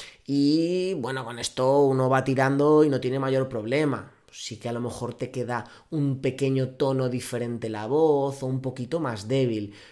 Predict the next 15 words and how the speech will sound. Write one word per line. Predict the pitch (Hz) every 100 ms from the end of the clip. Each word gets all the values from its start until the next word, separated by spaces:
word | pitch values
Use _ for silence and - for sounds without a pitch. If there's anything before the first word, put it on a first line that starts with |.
| _
pero | 143 123 127
nada | 135 139 143 127 151 156
que | 175 147
vaya | 135 135 143
a |
marcar | 147 135 127 120 127
tu | 135
calidad | 143 135 131 120 120
de | 139 139 135
vida. | 107 104 107 - _ - - - - - -
Lo | - 151 160 156
que | 156 143
ya | 160 180
sería, | 180 - 180 165 196 185 143 - -
claro, | 175 151 131 98